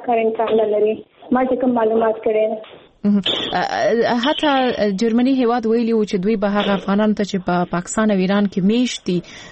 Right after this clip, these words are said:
Speaker 2: آه، د بنگلاديش په ګډون باندې، دوی به ورته بورسي برابروي، هغه پاکستاني پوهنتونونو کې به دوی داخلي کوي، پیسې به دوی ورکوي. آیا دغه پروسې نه ته احوال درلوده؟ پاکستاني پوهنتونونو کې دې پوښتنه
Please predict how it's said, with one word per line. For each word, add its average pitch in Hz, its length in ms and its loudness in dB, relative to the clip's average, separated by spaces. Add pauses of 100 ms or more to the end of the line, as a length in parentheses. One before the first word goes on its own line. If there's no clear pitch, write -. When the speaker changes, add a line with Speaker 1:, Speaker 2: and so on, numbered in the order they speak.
(100)
Speaker 2:
آه، 165 140 0
د 170 120 -2
بنگلاديش 190 540 0
په 185 100 -4
ګډون 180 320 0
باندې، 170 280 0 (340)
دوی 294 220 2
به 247 100 0
ورته 214 280 0
بورسي 196 460 -2
برابروي، 190 560 0
هغه 185 140 -2
پاکستاني 196 800 0 (140)
پوهنتونونو 196 380 2
کې 196 160 -2
به 190 100 0
دوی 226 280 2
داخلي 196 440 0
کوي، 202 220 -2
پیسې 185 340 -2
به 185 60 0
دوی 202 160 0
ورکوي. 185 380 0 (320)
آیا 262 240 0
دغه 240 240 0
پروسې 220 340 0
نه 226 140 2
ته 226 120 -2
احوال 214 360 2
درلوده؟ 208 560 0
پاکستاني 196 400 -2
پوهنتونونو 196 440 0
کې 208 140 -2
دې 185 120 -2
پوښتنه 233 280 0